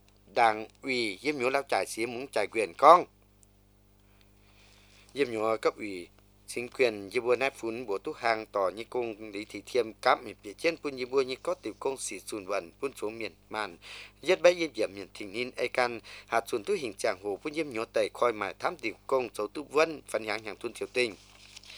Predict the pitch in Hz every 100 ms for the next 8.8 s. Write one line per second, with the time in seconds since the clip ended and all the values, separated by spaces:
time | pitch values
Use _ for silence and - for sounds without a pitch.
0 | - - - - - 143 175 131 120 123
1 | - 120 202 - 127 101 95 - - -
2 | 175 190 151 139 135 - - - 135 117
3 | 101 120 - 113 92 - - 117 120 135
4 | - - - 139 139 135 127 117 101 117
5 | - 135 120 127 - 110 - 139 131 123
6 | - - - - 147 135 127 _ - 147
7 | 170 180 127 107 123 113 - - 113 143
8 | - _ - 120 135 147 139 127